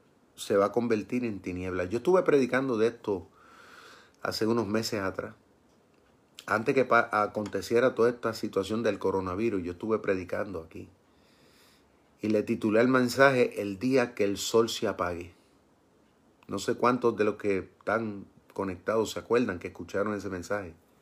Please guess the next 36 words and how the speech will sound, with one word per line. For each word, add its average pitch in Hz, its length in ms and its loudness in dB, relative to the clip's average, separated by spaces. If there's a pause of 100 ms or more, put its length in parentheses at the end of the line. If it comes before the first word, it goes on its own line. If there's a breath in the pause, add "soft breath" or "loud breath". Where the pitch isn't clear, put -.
(2000 soft breath)
Y 135 120 4
dice 131 260 8
aquí, 180 520 6
"El 139 200 10
sol 165 280 12
se - 200 6
convertirá 131 580 8
en 135 140 0
tiniebla 127 600 4 (360)
y 127 160 4
la 113 180 6
luna 143 380 6
en 107 180 2
sangre, 98 640 0 (960)
antes 151 420 4
que 139 120 8
venga 139 300 8
el 117 140 4
día 127 260 6
grande 127 400 4
y 107 80 2
espantoso 95 800 -2
de 107 120 2
Jehová". 90 300 -2 (400 loud breath)
Ve 123 160 -2
que 90 300 -4
ese 120 300 2
día 143 220 6
espantoso 120 680 0
va 98 100 2
a 101 40 -6
ser 110 180 -2
el 104 160 -2
día 104 380 -2
en 85 180 -8
que 82 320 -10